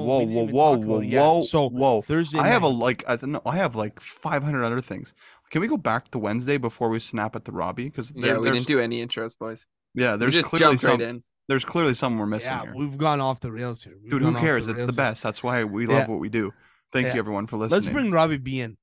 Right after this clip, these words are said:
Speaker 2: Let's
Speaker 1: Okay,
Speaker 2: bring Robbie
Speaker 1: fine,
Speaker 2: B
Speaker 1: let's
Speaker 2: in,
Speaker 1: do
Speaker 2: Tom,
Speaker 1: that. Let's do
Speaker 2: before.
Speaker 1: that.
Speaker 2: Yeah, Robbie B, how you doing, brother, from Parts Unknown?
Speaker 3: Okay, I'm good.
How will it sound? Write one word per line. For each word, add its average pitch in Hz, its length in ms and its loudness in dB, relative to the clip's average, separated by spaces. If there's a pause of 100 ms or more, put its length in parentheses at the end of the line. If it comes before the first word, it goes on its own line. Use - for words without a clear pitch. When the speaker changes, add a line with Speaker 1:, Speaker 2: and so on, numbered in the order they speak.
(180)
Speaker 2:
Let's 151 180 -6
Speaker 1:
Okay, 151 80 2
Speaker 2:
bring 180 160 0
Robbie 156 120 0
Speaker 1:
fine, 120 180 0
Speaker 2:
B - 20 -4
Speaker 1:
let's 139 120 -2
Speaker 2:
in, 131 60 -6
Speaker 1:
do 127 80 0
Speaker 2:
Tom, - 20 -2 (200)
Speaker 1:
that. - 20 -10
Let's 120 160 -12
do 127 60 -8
Speaker 2:
before. 120 120 -2
Speaker 1:
that. - 180 -8
Speaker 2:
Yeah, 135 200 0
Robbie 180 300 2
B, 160 160 0
how 147 100 0
you 190 160 0
doing, 151 240 -2
brother, 123 240 -8
from 127 160 -14
Parts 139 300 -10
Unknown? 139 320 -6 (640)
Speaker 3:
Okay, 135 340 2
I'm 143 220 0
good. 117 260 0